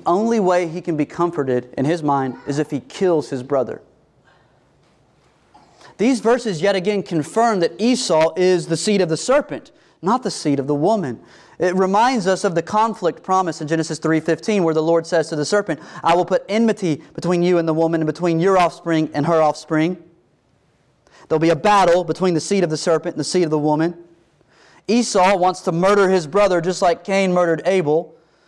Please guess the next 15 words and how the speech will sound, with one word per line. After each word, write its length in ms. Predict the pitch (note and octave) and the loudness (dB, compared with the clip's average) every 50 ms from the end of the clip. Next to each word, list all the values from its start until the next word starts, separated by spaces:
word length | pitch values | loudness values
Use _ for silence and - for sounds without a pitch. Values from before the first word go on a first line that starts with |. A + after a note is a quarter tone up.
| _ _ _ | _ _ _
So, 480 | - - A#3 A3 G3 F#3+ G3 G#3 G3+ - - - - _ _ _ _ _ _ _ _ _ _ | -4 0 2 2 4 4 2 0 -2 -6 -16 -20 -20 _ _ _ _ _ _ _ _ _ _
earlier 360 | D3 F3 G3+ G3 F3+ E3+ E3+ | 0 0 2 2 2 2 2
in 60 | E3+ E3 | 2 2
that 180 | E3 D#3+ - | 0 -2 -2
text, 500 | - - D#3+ D#3+ F#3 F3+ - - - - _ _ _ _ _ _ _ _ _ _ _ _ | -2 -2 -2 -2 -2 -4 -8 -18 -20 -20 _ _ _ _ _ _ _ _ _ _ _ _
thirty-nine 400 | D#3 E3+ E3 E3 E3 E3 E3 D#3 | -2 0 0 2 2 2 2 0
and 80 | D3 | -2
forty, 440 | D#3 - F#3+ F#3+ F3+ D#3 D#3 E3 - - - _ _ _ _ _ _ _ _ _ _ _ _ _ _ _ _ _ _ _ _ _ _ | -2 0 0 2 2 2 0 -2 -4 -12 -20 _ _ _ _ _ _ _ _ _ _ _ _ _ _ _ _ _ _ _ _ _ _
Isaac 420 | D#3+ G3 A3 A3+ G#3 D#3 F3 F#3 - | 2 2 4 4 2 0 -2 -6 -6
says 320 | - - E3+ E3+ E3+ D#3 | -2 0 2 2 2 0
that 80 | E3+ D#3+ | -2 -2
he 120 | F3+ F#3 | 0 0
must 200 | F#3 F#3 - - | 0 0 0 0
go 240 | D#3 G3+ G3 G3 F#3+ | 0 2 4 4 4
away. 360 | G3+ A3 G#3+ F#3 C#3 A2+ - | 4 4 4 4 2 0 -6